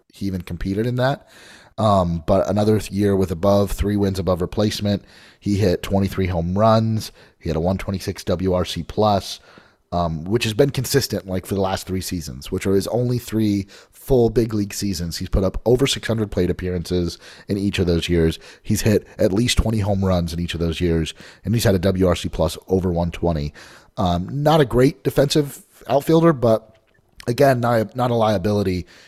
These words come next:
and you take the offensive production, the consistency, and what he does for your franchise in terms of marketing. Like,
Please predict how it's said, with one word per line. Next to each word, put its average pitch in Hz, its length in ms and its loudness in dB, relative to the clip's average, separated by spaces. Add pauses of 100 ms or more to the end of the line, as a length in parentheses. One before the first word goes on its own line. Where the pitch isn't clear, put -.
(120)
and 101 120 -4
you 98 120 -4
take - 360 -2
the 90 140 -4
offensive 87 480 -2
production, 85 520 -2
the 82 60 -6
consistency, 85 880 -6 (320)
and 113 160 -2
what 95 160 0
he 95 60 -6
does 90 220 -2
for 90 160 -4
your 80 120 -4
franchise 87 760 -2
in 85 140 -12
terms 85 220 -6
of 80 120 -6
marketing. 78 380 -6
Like, 76 280 -8